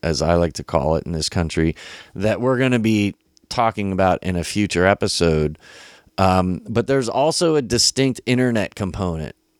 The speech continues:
to that movie. And I'm not gonna get into a lot of details about it.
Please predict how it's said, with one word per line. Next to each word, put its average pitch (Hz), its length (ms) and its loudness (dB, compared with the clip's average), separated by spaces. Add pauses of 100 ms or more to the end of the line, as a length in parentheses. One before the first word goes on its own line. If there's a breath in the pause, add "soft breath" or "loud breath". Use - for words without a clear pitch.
(160)
to 104 140 4
that 90 220 4
movie. 78 500 -4 (540 loud breath)
And 95 680 0 (120)
I'm 101 200 -4
not 139 160 2
gonna 147 160 0
get 120 160 2
into 120 320 2
a - 20 4
lot 110 240 4
of 87 120 0
details 117 500 0
about 127 320 2
it. 127 180 0